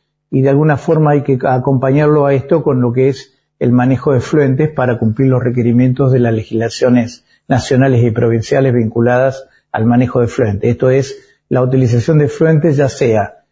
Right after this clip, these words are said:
como fertilizante, para lo cual estamos desarrollando líneas de trabajo específicas, como para la producción de energía.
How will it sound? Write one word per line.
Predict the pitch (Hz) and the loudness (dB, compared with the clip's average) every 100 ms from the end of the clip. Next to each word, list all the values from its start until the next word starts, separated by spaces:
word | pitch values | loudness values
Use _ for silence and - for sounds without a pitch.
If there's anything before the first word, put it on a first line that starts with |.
| _ _ - | _ _ -4
como | 123 120 113 | 0 0 0
fertilizante, | 123 117 135 139 185 175 180 185 | 0 2 2 2 0 0 0 -2
para | 175 143 | -4 -2
lo | 120 120 | -2 -2
cual | 135 139 123 | -2 -2 -2
estamos | 120 - 135 131 | -6 -4 -2 0
desarrollando | 110 127 117 120 131 123 | -2 -2 0 0 2 2
líneas | 131 131 120 | 2 2 2
de | 117 | 0
trabajo | 120 123 123 | -2 -2 -4
específicas, | - 127 - 156 180 202 226 - _ _ _ | -4 -2 -2 -2 0 0 -2 -8 _ _ _
como | - 180 180 208 - - - _ | 0 2 2 0 -2 -12 -20 _
para | 156 143 | -2 0
la | 156 139 | 0 2
producción | 131 127 - 135 | 0 0 0 -2
de | 127 | 0
energía. | 120 104 110 98 101 | -2 -4 -6 -8 -10